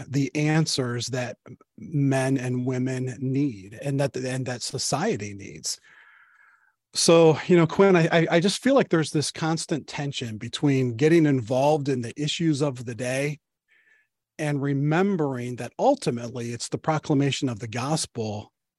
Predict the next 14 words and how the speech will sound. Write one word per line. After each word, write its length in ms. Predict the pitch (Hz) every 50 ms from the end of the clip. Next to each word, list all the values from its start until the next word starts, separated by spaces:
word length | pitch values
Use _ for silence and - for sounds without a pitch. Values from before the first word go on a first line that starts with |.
| _ _ _ _ _ _ _ 127
that 320 | 120 147 139 123 120 -
is 200 | 147 143 135 -
our 200 | 143 120 120 110
primary 720 | - - - - 151 147 147 143 143 139 139 135 127 123 113
mission. 640 | 104 110 117 135 131 - - - 98 87 92 - _ _ - - - - _
And 80 | 165 151
so 140 | - 175
I, 160 | 165 143 151 165
you 100 | 160 170
know, 120 | 170 156
I 180 | 156 143 147 156
feel 260 | - - 220 247 262
that 240 | 190 156 123 110 -
tension 540 | - 135 139 143 - - 107 98 98 98